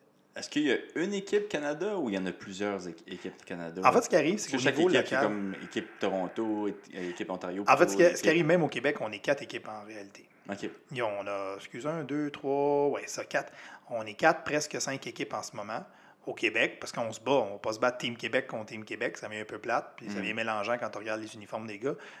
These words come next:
Speaker 2: Fait qu'on a comme deux équipes à Montréal, euh, une, une équipe et demie à Québec, euh, je pense qu'on est rendu deux maintenant. On a une équipe à Trois-Rivières, puis quand on se rencontre, ben, on met nos équipes locales. Le Canada, c'est la même chose, il y a une équipe en Ontario, il y a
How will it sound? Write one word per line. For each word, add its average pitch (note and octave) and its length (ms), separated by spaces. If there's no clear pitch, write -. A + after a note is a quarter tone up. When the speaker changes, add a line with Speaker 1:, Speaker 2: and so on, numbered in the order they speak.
Speaker 2:
Fait A#2 180
qu'on G#2 200
a B2 140
comme A#2 160
deux A#2+ 200
équipes B2+ 180
à A#2 40
Montréal, G#2+ 720
euh, G2+ 320
une, A#2 220
une C3 80
équipe - 260
et A2 60
demie C3 320
à G#2+ 80
Québec, G#2 760
euh, F#2+ 480
je - 60
pense D#3+ 180
qu'on F3+ 80
est C#3+ 60
rendu A#2 180
deux B2 100
maintenant. D3+ 300
On A2 100
a G#2+ 80
une A2 140
équipe A2 200
à A#2 60
Trois-Rivières, G#2+ 580
puis - 120
quand G#2 80
on G2+ 40
se - 100
rencontre, A2 360
ben, G#2 140
on G2+ 100
met G2+ 260
nos A2 120
équipes G#2 260
locales. F#2+ 320
Le - 160
Canada, C#3 340
c'est - 120
la G#2+ 60
même G2 80
chose, B2 280
il A#2+ 60
y - 20
a G2 40
une G2+ 60
équipe - 280
en G#2 100
Ontario, G#2 760
il - 60
y - 20
a G2 260